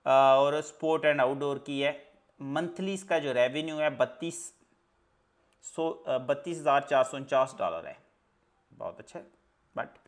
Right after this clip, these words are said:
अब बात करते हैं कि मंथली सेल कितनी है। मंथली सेल नौ सौ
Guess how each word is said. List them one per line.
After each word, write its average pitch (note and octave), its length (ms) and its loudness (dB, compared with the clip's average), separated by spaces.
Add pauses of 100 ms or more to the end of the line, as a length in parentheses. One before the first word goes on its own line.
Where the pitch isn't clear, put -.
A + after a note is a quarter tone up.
(580)
अब D#3+ 80 0
बात F3 300 4
करते F#3+ 240 -2
हैं F#3 140 -4
कि F#3 100 -8
मंथली D3+ 320 -8
सेल C#3+ 340 -6
कितनी F2+ 360 -14
है। C#2 160 -20 (640)
मंथली E3 460 -8
सेल D#3 340 -8
नौ B2+ 180 -8
सौ C3 240 -10